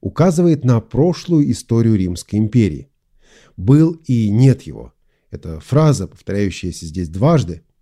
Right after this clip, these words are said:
указывает на раздробленное состояние этой империи. Нет, Римская империя не исчезла. Она лишь раздроблена,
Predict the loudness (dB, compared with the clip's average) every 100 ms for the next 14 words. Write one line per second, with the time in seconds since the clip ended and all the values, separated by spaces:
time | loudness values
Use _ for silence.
0 | _ _ _ -10 -2 0 4 2 2 2
1 | 0 0 0 0 0 0 0 0 0 0
2 | -2 -2 -4 -2 0 2 2 2 0 0
3 | -2 2 2 2 2 -2 -2 -14 _ _
4 | _ _ _ _ _ _ _ 2 2 2
5 | 0 0 -2 0 0 2 2 4 2 2
6 | 2 2 2 0 -4 0 0 0 -4 -14
7 | _ _ _ _ _ -2 0 2 0 -6
8 | -8 -2 -2 -2 0 2 2 -2 -6 -8